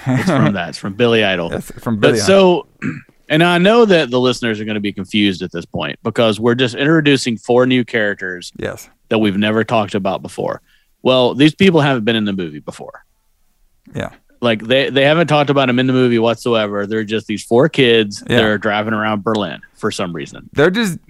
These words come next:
Speaker 2: they're just driving around Berlin, and then they're snorting Coke out of a Coca-Cola can.
Speaker 1: Out of a Coca-Cola can.
Speaker 2: <laughs>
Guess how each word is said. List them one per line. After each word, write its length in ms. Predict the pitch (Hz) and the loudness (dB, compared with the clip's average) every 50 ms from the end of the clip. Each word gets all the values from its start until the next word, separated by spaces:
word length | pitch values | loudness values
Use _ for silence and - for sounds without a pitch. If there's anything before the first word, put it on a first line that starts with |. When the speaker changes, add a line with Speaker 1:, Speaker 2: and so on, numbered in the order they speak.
| _ - | _ -10
Speaker 2:
they're 180 | - 151 175 214 | -2 0 0 0
just 240 | 220 247 226 175 123 | 0 -2 -6 -6 -4
driving 340 | 120 131 131 147 165 170 170 | -2 2 2 4 4 4 2
around 220 | 175 185 190 175 | 2 2 2 2
Berlin, 540 | 185 190 196 175 165 156 151 156 156 131 - _ _ _ | 2 2 2 2 2 2 2 0 0 -2 -6 _ _ _
and 220 | 135 131 127 117 | -4 -4 -4 -2
then 360 | - 139 139 139 143 139 127 | 0 0 2 2 2 0 0
they're 240 | 123 135 135 131 127 | 0 2 2 2 2
snorting 420 | - - 156 160 160 160 147 123 | 0 0 0 0 2 2 0 -2
Coke 380 | - - 185 175 160 151 - - - | 0 2 2 2 2 2 -2 -2 -2
out 140 | 135 135 131 | 0 0 2
of 80 | 123 | 2
a 80 | 123 120 | 0 -2
Coca-Cola 720 | - - 143 143 139 135 110 - 143 135 131 127 131 123 | 0 0 -2 -2 -2 -6 -6 0 0 0 2 2 0 -2
can. 220 | - - 139 127 127 | 0 -2 -2 -2 -2
Speaker 1:
Out 80 | 123 | -4
of 80 | 120 120 | -4 -6
a 60 | 131 | -6
Coca-Cola 680 | - - 131 127 127 131 123 - 127 120 110 104 101 | -4 -2 -2 -2 -2 -4 -6 -2 0 0 0 0 -2
can. 220 | - 104 92 82 80 | -6 -10 -10 -6 -4
Speaker 2:
<laughs> 320 | 147 131 123 - 160 147 | -4 -2 0 0 -2 -2